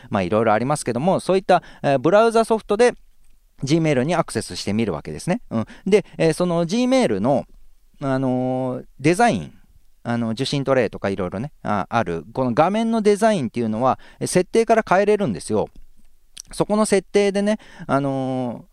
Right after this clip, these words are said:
ー、変えた時にさ、僕、背景画像をさ、しおりんにしたんだよ。<laughs> ようやく話がつながった。うん。あの、しおりんにしたんですよ。でね、あの、たまたま、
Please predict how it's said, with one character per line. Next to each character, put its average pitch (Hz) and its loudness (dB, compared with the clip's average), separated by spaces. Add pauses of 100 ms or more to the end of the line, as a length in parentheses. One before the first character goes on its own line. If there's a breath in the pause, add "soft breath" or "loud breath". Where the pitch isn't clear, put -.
ー、 - -6
変 180 2
え 175 -6 (300)
た 175 2
時 185 -2
に 73 -8
さ、 95 0 (120)
僕、 135 -2 (160)
背 226 2
景 247 0
画 247 6
像 87 -4
を 87 -8
さ、 95 0 (220 soft breath)
し - 0
お 277 4
り 117 0
ん - -4
に 90 -4
し - -6
た 95 0
ん 87 -6
だ 85 -6
よ。 85 -6 (160)
<laughs> - -12
よ 156 4
う 226 6
や 220 4
く 208 0
話 185 2
が 120 2
つ 101 -6
な 95 0
が 92 2
っ 90 -2
た。 - -4 (280 loud breath)
う 113 -2
ん。 101 -4 (200 loud breath)
あ 113 2
の、 117 -4
し 285 0
お 277 4
り 135 2
ん 98 -2
に 95 -4 (120)
し - -8
た 180 4
ん 120 -2
で 87 -6
す - -6
よ。 85 0
で 208 2
ね、 262 -2 (180)
あ 139 0
の、 139 -4 (100)
た 208 4
ま 226 0
た 240 4
ま、 226 2